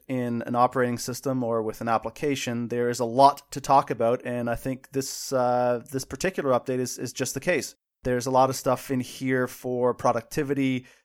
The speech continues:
There's a lot of things that are, you know, they're talking about faster performance. They're talking about being more helpful, and, and that depends on how helpful you think Siri is to begin with. Uh, but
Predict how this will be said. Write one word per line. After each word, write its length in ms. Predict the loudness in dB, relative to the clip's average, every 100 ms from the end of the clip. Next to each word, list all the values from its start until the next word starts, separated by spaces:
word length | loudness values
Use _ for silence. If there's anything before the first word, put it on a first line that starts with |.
| -12
There's 140 | -6
a 60 | 2
lot 160 | 2
of 80 | 2
things 320 | 0 0 0
that 120 | 0
are, 80 | 0
you 60 | 0
know, 120 | 0
they're 120 | -2
talking 320 | 0 -2 0
about 100 | -6
faster 400 | 0 0 2 -2
performance. 720 | -8 -10 -6 2 4 4 0 -2
They're 100 | -4
talking 380 | 0 0 0
about 260 | -4 -2 -2
being 200 | -2 0
more 240 | 2 2
helpful, 540 | 2 0 0 -2 0 0
and, 140 | -4
and 220 | -6 -6
that 260 | -4 -4 -6
depends 300 | -10 -8 -4
on 100 | -4
how 300 | -2 -4 -4 _
helpful 320 | -6 -6 -6
you 40 | -10
think 200 | -10 -10
Siri 340 | -6 -6 -6
is 120 | -8
to 60 | -10
begin 280 | 0 2 6
with. 240 | 6 6 -6 -20 -14 -12 2
Uh, 180 | 8 8
but 400 | 8 6 6